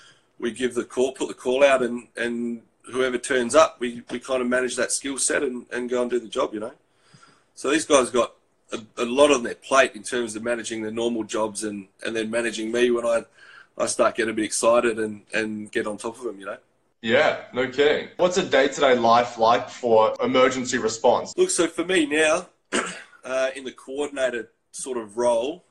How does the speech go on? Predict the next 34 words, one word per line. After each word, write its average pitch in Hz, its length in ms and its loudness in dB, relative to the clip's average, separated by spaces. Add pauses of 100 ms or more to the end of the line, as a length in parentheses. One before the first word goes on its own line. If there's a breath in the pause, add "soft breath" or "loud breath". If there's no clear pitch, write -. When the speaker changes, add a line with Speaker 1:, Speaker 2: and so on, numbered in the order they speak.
Speaker 1:
um, 110 600 -8 (260)
it, - 80 -14 (260)
it, - 140 -12 (300)
I'd 123 80 -4
love 139 260 0
to - 60 -12
say 131 240 0
it's 113 160 -10
all 123 160 -2
about 117 280 -2
the 104 80 -14
glory 127 540 -4
and, 113 200 -10 (100)
and 117 120 -8
the 113 120 -4
honor 127 360 -2
and, 117 220 -8 (100)
and 117 120 -8
that, 139 240 -6
but 120 100 -4
it, - 240 -10
look, 127 220 -12
it's - 180 -12
really 131 240 -2
not. 110 340 -4
It's, 113 260 -10
um, 110 340 -6 (760 soft breath)
for 131 220 -2
us, 135 240 -2
we're, 117 320 -4 (120)
we 131 140 -4
operate 120 380 -4
in 107 120 -10
a, 104 140 -12